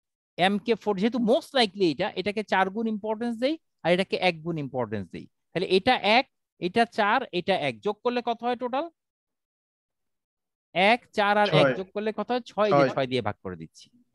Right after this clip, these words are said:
Speaker 1: এখন আপনার যদি মনে হয় যে না, অপটিমিস্টিক আমি একটু জোর বেশি দিব, আপনি এখানে দুই বসাইতে পারেন,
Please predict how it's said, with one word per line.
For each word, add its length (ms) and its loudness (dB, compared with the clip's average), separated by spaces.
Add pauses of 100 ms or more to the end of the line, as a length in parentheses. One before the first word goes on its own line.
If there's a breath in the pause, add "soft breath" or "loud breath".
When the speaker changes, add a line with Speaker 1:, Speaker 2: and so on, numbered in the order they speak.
(120 soft breath)
Speaker 1:
এখন 220 2
আপনার 260 0
যদি 100 -4
মনে 220 -2
হয় 120 0
যে 120 0
না, 280 0 (240)
অপটিমিস্টিক 600 -2
আমি 160 2
একটু 100 -4
জোর 240 0
বেশি 240 -4
দিব, 260 -8 (240)
আপনি 240 0
এখানে 180 2
দুই 200 -2
বসাইতে 380 -2
পারেন, 240 -2